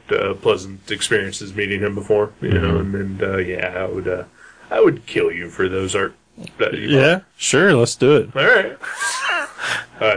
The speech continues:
Speaker 1: no, yeah, he, like, like, he's definitely a guy that, like, someday I would love to get, uh, an original piece from him,
Speaker 2: Mm-hmm.
Speaker 1: uh, be it, you know, uh, a page that was used in a book or, like, a commission.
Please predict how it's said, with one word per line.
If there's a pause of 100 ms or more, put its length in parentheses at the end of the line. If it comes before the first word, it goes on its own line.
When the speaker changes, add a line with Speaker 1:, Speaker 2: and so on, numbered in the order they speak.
Speaker 1:
no,
yeah,
he,
like,
like,
he's
definitely
a
guy
that,
like,
someday
I
would
love
to
get,
uh,
an
original
piece
from
him,
Speaker 2:
Mm-hmm.
Speaker 1:
uh,
be
it,
you
know,
uh,
a
page
that
was
used
in
a
book
or,
like,
a
commission.